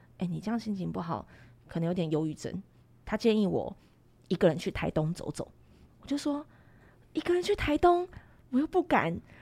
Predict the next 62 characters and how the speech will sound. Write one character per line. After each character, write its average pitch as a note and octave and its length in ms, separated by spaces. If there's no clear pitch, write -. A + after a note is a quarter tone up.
我 A3+ 100
根 E4+ 120
本 D#4+ 120
就 E4 280
从 D4+ 200
来 D#4 100
就 F#4 100
没 F4 80
有 C4 80
自 D4 140
己 B3 140
一 A#3 60
个 A#3 80
人 A3+ 140
背 C4 140
包 B3+ 180
旅 F#3 120
行 E3 220
过 G3 220
啊， D#3+ 120
我 E3 140
哪 E3+ 220
敢 G#3 160
啊？” - 160
他 C4+ 140
说 C#4 320
：“你 F#3+ 100
就 F4 140
去 G4+ 120
试 F#4 140
试 E4+ 140
看 E4 200
啦， E3+ 200
反 A#3 160
正 F4+ 120
又 F#4 80
不 B3+ 100
会 D#4+ 140
死， - 280
而 - 80
且 E4+ 120
台 B3 140
湾 D4+ 100
那 - 60
么 F#3+ 100
方 B3 240
便， G#3 260
真 F4 100
的 D#4+ 60
缺 D4 180
什 C4 120
么 F3 140
到 - 140
seven A#3 500
买 F3 180
就 G3+ 160
有 D#3 200
了 C3 80
啊。” A3 140
我 A3 80
说 C4+ 180
：“哎， A3 200